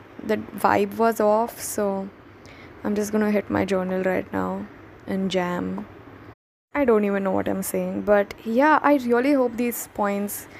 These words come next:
helped you. Um, I'm still working on myself. I'm still working on how to deal with fomo. Um,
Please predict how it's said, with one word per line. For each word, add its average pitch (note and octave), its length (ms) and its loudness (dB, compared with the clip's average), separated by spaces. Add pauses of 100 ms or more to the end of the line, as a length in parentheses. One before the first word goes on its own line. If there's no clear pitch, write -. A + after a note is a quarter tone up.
(200)
helped G3+ 420 4
you. F#3+ 340 0 (460)
Um, A3+ 600 2 (120)
I'm A#3 160 0
still G#4+ 380 2 (300)
working C#4+ 440 6
on D4 200 4
myself. C4+ 1500 2
I'm B3+ 120 0
still D#4 260 4
working C4+ 300 4
on C4 100 2
how A#3+ 160 2
to B3 120 0
deal A3+ 360 -2
with A3+ 280 2
fomo. A3+ 600 0 (600)
Um, G#3+ 560 -2